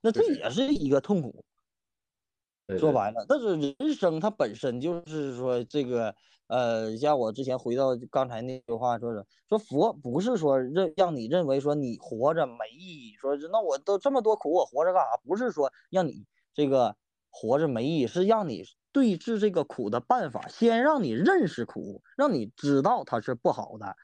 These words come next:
Speaker 1: 怎么才去，这个就是咱们接下来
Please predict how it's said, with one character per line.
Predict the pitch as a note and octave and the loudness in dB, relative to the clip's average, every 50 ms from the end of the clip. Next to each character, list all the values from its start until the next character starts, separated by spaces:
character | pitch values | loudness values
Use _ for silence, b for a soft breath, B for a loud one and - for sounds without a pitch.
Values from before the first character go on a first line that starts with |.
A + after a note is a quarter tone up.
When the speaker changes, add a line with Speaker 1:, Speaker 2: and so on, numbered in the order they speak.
| b b b b b - B2+ | b b b b b -8 -2
Speaker 1:
怎 | - D3+ G#2+ G#2 | 0 0 0 0
么 | G#2+ A#2+ C3 C3 | -2 -2 -2 -2
才 | A#2 - A#2+ A#2 | -2 -4 -6 -6
去， | A2 C3+ C3 B2 A2+ | -4 -4 -4 -4 -2
这 | - - G3+ | 0 0 2
个 | E3+ C#3+ B2+ | 2 2 0
就 | A2 - C#3 | 0 -2 -4
是 | B2+ C3 B2+ | -4 -2 -4
咱 | A2+ - A2+ A2 | -4 -4 -6 -6
们 | B2 B2 | -6 -6
接 | A#2+ - C3 A#2 | -4 -2 -2 -2
下 | A2 A#2+ A2 | -2 -4 -6
来 | G#2 G2 G2+ | -6 -6 -8